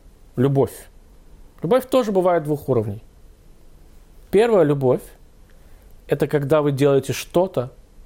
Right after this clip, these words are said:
правильно, вы уже догадались, делаете что-то ради того, чтобы вам что-то тоже дали взамен.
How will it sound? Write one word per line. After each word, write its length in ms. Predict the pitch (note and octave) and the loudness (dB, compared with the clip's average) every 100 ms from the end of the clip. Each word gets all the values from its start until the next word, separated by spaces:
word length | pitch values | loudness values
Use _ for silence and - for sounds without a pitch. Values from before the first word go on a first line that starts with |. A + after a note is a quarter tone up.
| - - - - - - - - - | -20 -20 -20 -20 -20 -20 -20 -20 -6
правильно, 300 | B2+ A#2 G#2+ | 0 2 2
вы 60 | A2+ | -2
уже 120 | A#2+ | 0
догадались, 540 | A2+ A2 G#2+ G2+ - - - - - - | 0 2 2 0 -10 -20 -20 -20 -20 -10
делаете 300 | C3 A#2+ - | -2 -2 -4
что-то 440 | - - C#3 D#3 A2+ | -12 -2 0 0 -2
ради 200 | A2 A2 | -4 -2
того, 180 | A#2+ C#3 | -2 -2
чтобы 260 | - A#2 | -2 -2
вам 120 | A2+ | -4
что-то 420 | - - C#3+ C3+ B2 | -4 -4 -2 0 -2
тоже 300 | C3 A#2+ A2+ | 0 0 0
дали 340 | A2 G2+ B2 | 0 -2 -4
взамен. 380 | - A2+ G#2 | -4 -4 -4